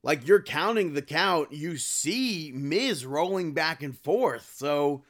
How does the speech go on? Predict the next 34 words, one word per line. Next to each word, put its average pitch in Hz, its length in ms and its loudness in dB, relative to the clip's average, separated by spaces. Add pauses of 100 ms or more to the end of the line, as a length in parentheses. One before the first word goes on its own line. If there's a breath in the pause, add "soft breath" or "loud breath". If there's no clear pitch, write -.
(680 soft breath)
I 151 280 0
don't 240 120 2
know 214 80 2
how 196 240 4
to, 175 200 2
how 156 120 -2
you 170 140 -2
could 139 260 -14 (580)
possibly 160 540 -2
get 143 160 2
around 131 380 -2
that 175 300 -2
with, 135 340 -8 (280)
I - 80 -10
mean, 165 220 -2
with 151 160 -4 (360)
another 143 480 -2
way 170 220 0
to 165 140 2
have 123 140 -2
done 147 220 -2
that 170 220 -2
with 135 220 -6
John 139 340 -2
Morrison 175 520 0
distracting 160 840 -6 (1000)
the 139 120 -4
referee 151 600 -2
while 139 220 0
Miz 139 340 -2
did 170 220 -4
that, 165 420 -4
or, 123 260 -6
or 117 260 -8